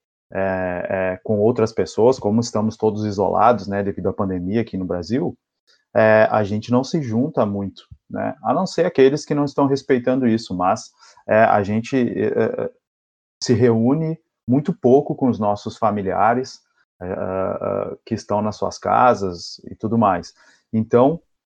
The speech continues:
o que que a gente acaba fazendo? A gente acaba buscando a rede social, né? E quando a gente entra na rede social, seja ela qual for aí, é, a gente encontra as pessoas,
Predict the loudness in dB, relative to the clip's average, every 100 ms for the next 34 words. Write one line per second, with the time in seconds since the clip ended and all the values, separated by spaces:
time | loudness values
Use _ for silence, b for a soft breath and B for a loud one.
0 | _ -4 0 4 4 4 2 2 2 4
1 | 2 0 2 0 0 -4 -12 _ -14 -8
2 | -6 0 2 2 0 -4 -2 0 0 0
3 | -6 _ _ _ -2 2 4 2 2 0
4 | 4 4 4 2 -4 _ _ _ _ _
5 | -8 0 2 2 0 0 2 2 2 4
6 | 4 2 -2 -4 -4 2 4 4 0 _
7 | _ -2 0 4 4 4 2 0 0 0
8 | 2 2 0 -4 -10 _ _ _ _ _
9 | 2 4 4 4 4 4 2 0 -8 -8
10 | -4 -6 -4 -6 -4 -4 -4 -4 -4 -4
11 | -6 -4 -2 -2 -2 -4